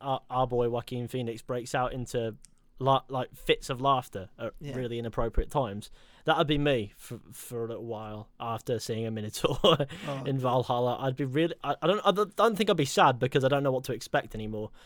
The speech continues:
Speaker 1: Like, sure, I have faith in Ashraf Ismail and his, and his team and Darby McDevitt, and I know that they're gonna fucking make a, an experience the best that they possibly can, and I don't doubt that for a second.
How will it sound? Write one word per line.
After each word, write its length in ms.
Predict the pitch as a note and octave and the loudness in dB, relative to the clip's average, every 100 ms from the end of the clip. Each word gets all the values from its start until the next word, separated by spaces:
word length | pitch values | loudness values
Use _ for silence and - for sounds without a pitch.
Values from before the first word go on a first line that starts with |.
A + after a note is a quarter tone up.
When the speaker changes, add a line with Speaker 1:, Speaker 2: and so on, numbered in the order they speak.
| - | -12
Speaker 1:
Like, 180 | - C3 | -2 -2
sure, 380 | C3+ E3 E3+ F3 - | 0 4 8 8 6
I 80 | C#3+ | 2
have 160 | C3+ | 0
faith 300 | - C#3 C#3 | 2 0 2
in 80 | C3 | -2
Ashraf 240 | B2 B2 | -4 -2
Ismail 460 | D3 C#3+ D3+ D#3 C3 | -2 0 2 2 2
and 100 | G2+ | -2
his, 180 | G#2 - - | -8 -10 -12
and 80 | |
his 140 | A2 - | -10 -6
team 320 | C#3 C3+ B2+ | -2 0 0
and 80 | A2 | -2
Darby 220 | A#2+ A2 | -2 -2
McDevitt, 500 | G#2+ G2+ C3 C3 C3 | -6 -4 -4 0 -2
and 100 | B2+ | -2
I 40 | C3 | 2
know 200 | D3+ D#3+ | 4 4
that 120 | C3+ | 4
they're 160 | C#3+ | 0
gonna 160 | C3+ B2 | 0 -2
fucking 440 | - A2+ - A#2 G#2+ _ _ - | -4 -10 -8 -14 -14 _ _ -12
make 360 | B2 B2 B2+ - | -4 -2 -2 -4
a, 80 | C3+ A2 | -6 -4
an 60 | C3+ | -8
experience 380 | A#2+ - B2 | -6 -6 -6
the 100 | - | -6
best 240 | A#2+ B2+ - | -4 -4 -4
that 80 | A#2 | -10
they 100 | A#2 | 6
possibly 400 | C3 B2 G2+ G#2+ | 6 6 -2 -10
can, 380 | - C3 G2 - _ - _ - | -8 -8 -10 -16 _ -20 _ -8
and 360 | A#2 A2+ A2+ - | -6 -6 -8 -10
I 220 | A#2 A#2+ A2+ | -6 -6 -6
don't 320 | - A#2+ A2+ - | -4 -4 -4 -6
doubt 240 | A#2 A2+ | -6 -6
that 180 | A#2+ - | -8 -12
for 140 | - | -10
a 60 | A2 | -8
second. 480 | - D#3 - G#2 | -4 -4 -2 -6